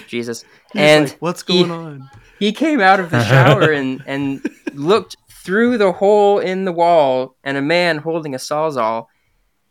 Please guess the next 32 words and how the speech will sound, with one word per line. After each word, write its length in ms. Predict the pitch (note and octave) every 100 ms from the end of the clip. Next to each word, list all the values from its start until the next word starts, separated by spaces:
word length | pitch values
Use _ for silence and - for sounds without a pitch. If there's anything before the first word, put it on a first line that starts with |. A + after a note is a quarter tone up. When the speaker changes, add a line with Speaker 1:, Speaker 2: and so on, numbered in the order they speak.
| _ _ _ _ _
Speaker 1:
just, 360 | - E3 D3+ - _ -
just 200 | D#3+ D3 -
making 320 | D#3 F#3 F#3+
eye 200 | D3 E3
contact 540 | E3+ F3+ D3+ D3+ C#3 C#3+
with 100 | C3
each 200 | B2 C#3+
other. 160 | C3
He's 100 | B2+
like, 160 | B2 A#2+
"What 260 | E3+ F4 G#4
are 80 | F4+
you 180 | F4+ F#4+
Speaker 2:
It's 120 | G4+
like 40 |
a 100 | A4+
Speaker 1:
doing?" 220 | G4+ A#3 -
Speaker 2:
horror 300 | B3 C#4 D4
movie. 560 | A3 A#2 - - - - _ _ _ _ _ _ C#5
Speaker 1:
<laughs> 480 | B4+ - - - A#4+ - A4+ - - - F#4 E4+ - - _ - _
Uh, 300 | G3+ G3 F#3+ - G3+
<clears throat> 100 | F#3
so 180 | - G#3+
he 140 | C4
chased 380 | C#4+ A#3+ A3+ -
him 100 | A3
away, 300 | G#3 C3+ C3 - - - - F3+ D3+ -
threatened 320 | - E3 E3
to 60 | E3+
call 180 | E3+ E3
the 80 | E3+
police, 640 | D#3 D#3 D3 D3+ - -